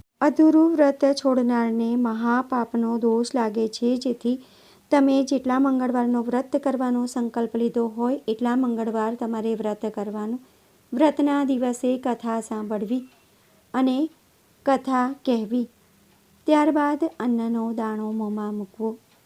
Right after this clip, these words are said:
અને ભોજન કરવું. પૂજા કરતી વખતે મંગળદેવનો મંત્ર ખાસ જપ કરવો. મંગળદેવનો મંત્ર છે,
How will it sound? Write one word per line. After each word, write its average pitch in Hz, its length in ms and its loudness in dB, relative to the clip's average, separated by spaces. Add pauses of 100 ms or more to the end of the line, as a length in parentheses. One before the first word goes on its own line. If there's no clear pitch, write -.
(360)
અને 214 360 -4 (140)
ભોજન 240 380 0
કરવું. 220 380 -8 (680)
પૂજા 302 360 2
કરતી 294 360 0
વખતે 262 640 -2
મંગળદેવનો 240 880 0
મંત્ર 233 500 -2
ખાસ 240 560 -4
જપ 220 160 -2 (100)
કરવો. 226 360 -6 (420)
મંગળદેવનો 285 680 0
મંત્ર 240 440 -2
છે, 262 320 -2